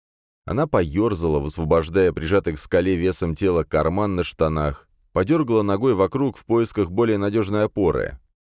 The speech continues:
Пальцы рук и ног сжимались на камнях, она высвободила одну руку и вытащила первый попавшийся телефон.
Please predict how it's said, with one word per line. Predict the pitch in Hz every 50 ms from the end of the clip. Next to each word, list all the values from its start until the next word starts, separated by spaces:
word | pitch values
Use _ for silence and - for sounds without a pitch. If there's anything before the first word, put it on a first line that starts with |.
| _ _ _ _ _ _ _ _ _ _
Пальцы | - 87 87 87 80 76 - - 80
рук | 80 85 82 76 80
и | 76
ног | 78 87 92 92 78 69
сжимались | 65 64 71 82 87 95 95 92 80 76 - -
на | 80 80
камнях, | - 82 78 80 87 92 92 92 98 95 - - _ _ _ _
она | - - 90 104 123 139 131
высвободила | 104 113 143 147 - - 113 107 104 101 92 101 95 95 92
одну | 92 92 95 95 95
руку | 104 131 123 - - 104 92 80 71 - _ _ -
и | - 73
вытащила | 90 113 139 131 127 - - 127 120 113 98
первый | 80 127 131 131 123 113 110 85
попавшийся | 107 110 104 - 131 127 117 - - 120 - - 117 101
телефон. | - 117 113 113 120 - - - 85 73 60 50 50 -